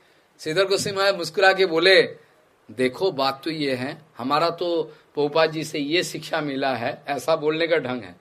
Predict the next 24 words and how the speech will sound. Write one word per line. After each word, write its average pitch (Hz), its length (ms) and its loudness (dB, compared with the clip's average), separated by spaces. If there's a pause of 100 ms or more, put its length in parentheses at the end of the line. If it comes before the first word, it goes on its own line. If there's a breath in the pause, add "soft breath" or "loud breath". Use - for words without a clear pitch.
(720 soft breath)
जो 190 160 6
सेवा 226 720 6 (720)
और 196 260 8
भगवान 185 440 4
का 185 140 4
नाम 170 560 4 (440)
दोनों 160 380 -4
में 226 220 -2
आप - 400 0
फर्क 185 380 0
क्यों 214 140 -6
समझते 147 440 -4
हो? 101 200 -8 (680)
जितना 143 320 -4
नाम 175 360 0
करोगे, 190 640 6 (300 soft breath)
आपका 156 340 4
हृदय 165 420 2
में 175 140 -2
सेवा 151 320 0
करने 151 340 -4
का 151 340 0 (720 soft breath)
विचार 160 340 4
आएगा। 180 480 6